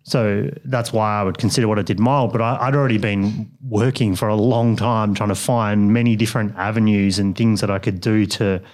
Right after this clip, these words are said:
um, to sort of, I guess, reconnect with everything. I mean, I, we did things like,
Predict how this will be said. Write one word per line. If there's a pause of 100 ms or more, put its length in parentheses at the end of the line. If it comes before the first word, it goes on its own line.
(320)
um, (680)
to
sort
of,
I
guess,
reconnect
with
everything.
I
mean,
I,
we
did
things
like,